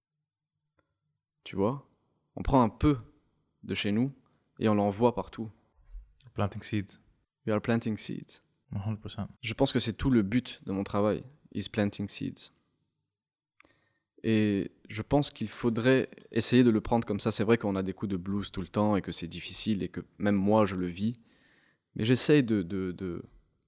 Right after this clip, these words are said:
Speaker 1: de prendre cette attitude-là et de me dire que partout où on va, on prend un peu de chez nous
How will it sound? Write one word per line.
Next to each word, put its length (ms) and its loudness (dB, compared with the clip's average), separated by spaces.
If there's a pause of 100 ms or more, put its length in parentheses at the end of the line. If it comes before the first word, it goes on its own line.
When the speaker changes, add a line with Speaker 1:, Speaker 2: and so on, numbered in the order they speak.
(480)
Speaker 1:
de 100 0
prendre 200 2
cette 140 -4
attitude-là 520 -2
et 40 0
de 80 -4
me 140 -2
dire 260 -6
que 120 -8
partout 320 -4
où 80 2
on 140 0
va, 260 0
on 80 -6
prend 260 -2
un 60 -2
peu 160 0
de 80 -2
chez 180 -6
nous 200 -8